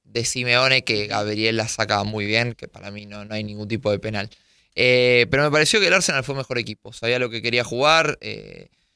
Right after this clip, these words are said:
quizás no fue un equipo súper ofensivo, ni, ni con un ataque tan directo, ni que haya llegado tanta, tantas veces al arco, pero le alcanzó con dos o tres jugadas,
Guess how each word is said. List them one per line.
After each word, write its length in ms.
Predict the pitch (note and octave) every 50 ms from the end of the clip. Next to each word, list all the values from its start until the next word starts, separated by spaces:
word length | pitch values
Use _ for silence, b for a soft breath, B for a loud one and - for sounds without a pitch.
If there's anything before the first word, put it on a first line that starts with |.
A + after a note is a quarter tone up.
| _ _
quizás 420 | - C3 C3 - F#3+ F#3 F3+ - B2 A#2+
no 120 | C#3+ D#3 D3+
fue 140 | - F#3
un 60 | F3+ E3
equipo 320 | B2+ D#3 D#3 - C#3 B2+
súper 640 | - - - E3 D#3+ - C#3+ C3+ B2 A2+ A2 A2+ A#2
ofensivo, 680 | A#2 A2 - A2 A2+ A#2 - - G3 G#3 G3 F3 C#3 B2
ni, 400 | B2 A#2 A2+ A2 A2+ A2 G#2+ - _ _ _ _ _ _ _
ni 340 | - B2+ C3 C3 B2 A#2+ A2 F#2+ -
con 100 | A2 A2
un 120 | A#2 A#2+
ataque 420 | A#2 A2+ - B2+ B2+ - B2 A#2 A2
tan 580 | - A#2 A#2 A#2+ A#2 A2 G#2+ G#2+ G#2+ G#2 G2+ _ _ _ _ _ _ _
directo, 840 | _ A2+ A#2 B2 C3 D#3 E3 E3 D#3 - - - C#3+ C#3+ C#3+ C#3 C3+
ni 100 | C3+ B2+
que 80 | C#3+
haya 160 | D3 C#3+ - D3+
llegado 280 | C#3+ - C#3+ D#3 -
tanta, 520 | - E3+ F3 E3+ - - A#2 A#2 D#2 - -
tantas 380 | - D#3 E3 F3+ E3+ D3 C#3 C#3
veces 220 | D#3 C#3 - C3
al 140 | B2+ C3+ E3
arco, 320 | F#3+ F3 D#3+ - A#2+ A2
pero 260 | - A#2 A2 A2+ A2 - B B B B B B B B
le 100 | - A#2+
alcanzó 460 | B2 A#2+ - C3 C3 - - F3 D#3+
con 340 | - D3 C#3 C3+ B2+ B2 B2
dos 160 | A#2 C#3+ -
o 80 | D#3 -
tres 180 | - D3 D3+ -
jugadas, 720 | - D3 D#3 F3 G3 G#3 G#3 G#3 G3+ G3 F#3 - - _